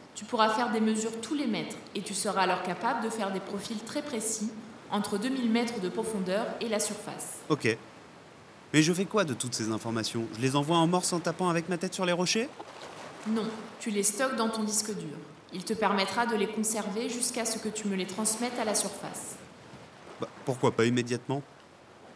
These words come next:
Speaker 1: Car si tu quittes la surface, l'eau bloque nos communications.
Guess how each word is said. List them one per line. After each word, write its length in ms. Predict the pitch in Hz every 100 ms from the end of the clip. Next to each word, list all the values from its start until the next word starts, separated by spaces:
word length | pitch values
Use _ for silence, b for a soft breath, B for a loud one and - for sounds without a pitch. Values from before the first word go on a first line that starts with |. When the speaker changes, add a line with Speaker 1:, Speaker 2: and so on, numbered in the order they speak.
| - -
Speaker 1:
Car 140 | 190 185
si 140 | 202
tu 140 | -
quittes 240 | 196 311 302
la 100 | 247
surface, 600 | - - 208 254 - - - -
l'eau 180 | 214 254
bloque 360 | 226 240 247
nos 80 | 214
communications. 760 | 214 214 208 208 202 185 -